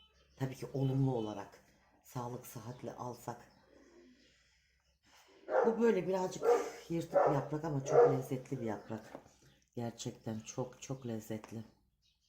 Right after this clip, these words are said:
Şöyle tekrar koyuyorum.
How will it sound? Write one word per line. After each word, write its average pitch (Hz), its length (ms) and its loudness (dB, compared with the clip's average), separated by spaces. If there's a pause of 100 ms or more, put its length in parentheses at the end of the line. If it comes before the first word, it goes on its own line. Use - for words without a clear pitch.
(920)
Şöyle 120 680 -10
tekrar 120 340 -8 (1120)
koyuyorum. 107 640 -10